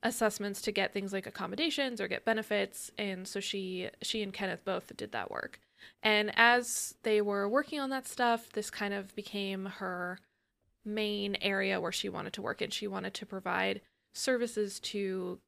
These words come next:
communities that she felt related to or felt that needed more services. So she wanted to kind of go around to these different community agencies and offer her assessment skills.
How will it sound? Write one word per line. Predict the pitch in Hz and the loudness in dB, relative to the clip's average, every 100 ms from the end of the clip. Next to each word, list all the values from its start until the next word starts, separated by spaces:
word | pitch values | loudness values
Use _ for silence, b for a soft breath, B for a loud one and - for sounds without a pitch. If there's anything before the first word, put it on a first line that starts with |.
| - | -10
communities | - 196 175 180 - - 220 - | -6 -4 -4 -4 -4 -4 -4 -4
that | - - - _ - | -2 -2 -2 _ -10
she | - 214 196 - - - | -8 -6 -8 -8 -10 -10
felt | - 190 - _ _ | -6 -4 -4 _ _
related | - - 339 311 269 | -8 0 0 0 -2
to | 302 285 269 | -4 -2 0
or | 202 196 196 B B | 0 0 -2 B B
felt | - 220 208 | 0 2 2
that | 208 | -2
needed | 202 190 196 | -2 -2 -2
more | 185 180 | -2 -4
services. | 175 - - - - - | -4 -4 -4 -4 -6 -6
So | - 202 214 b b b b b - | 2 4 4 b b b b b -8
she | - 233 220 208 - | 0 2 4 4 4
wanted | 220 233 226 226 | 2 4 4 2
to | 233 220 214 | 2 4 4
kind | 214 | 2
of | 202 | 0
go | 196 226 | 2 6
around | 214 208 | 6 6
to | 202 | 2
these | 208 | 0
different | 202 196 | -2 -8
community | - 208 196 196 | -6 -4 -2 0
agencies | 196 196 196 202 196 | 0 -2 -2 -2 -2
and | 196 | -4
offer | - 185 - 190 | -4 -4 -4 -4
her | 190 185 | -2 -4
assessment | 190 269 262 247 | 0 -2 0 -6
skills. | - 240 226 220 - | -2 2 2 2 -4